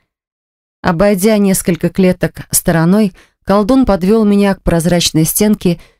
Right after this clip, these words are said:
и щелкнул по стеклу пальцем. Внутри что-то зашевелилось, но я так и не поняла, откуда исходит звук. Я видела только огромную черную корягу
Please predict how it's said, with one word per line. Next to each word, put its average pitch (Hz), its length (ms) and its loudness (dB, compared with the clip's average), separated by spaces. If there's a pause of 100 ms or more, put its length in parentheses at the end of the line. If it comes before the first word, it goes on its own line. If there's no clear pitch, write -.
(120)
и - 80 0
щелкнул 190 560 0
по 185 100 -2
стеклу 180 360 -2
пальцем. - 520 -4 (460)
Внутри 247 280 0
что-то 233 320 -2
зашевелилось, 165 680 0
но 175 80 0
я 175 100 0
так 175 200 -2
и - 20 2
не 175 100 2
поняла, 175 360 0
откуда 165 300 -2
исходит 165 360 0
звук. 165 380 -2 (500)
Я 185 140 2
видела 180 320 2
только 175 300 -2
огромную 175 380 0
черную 160 380 0
корягу 185 500 0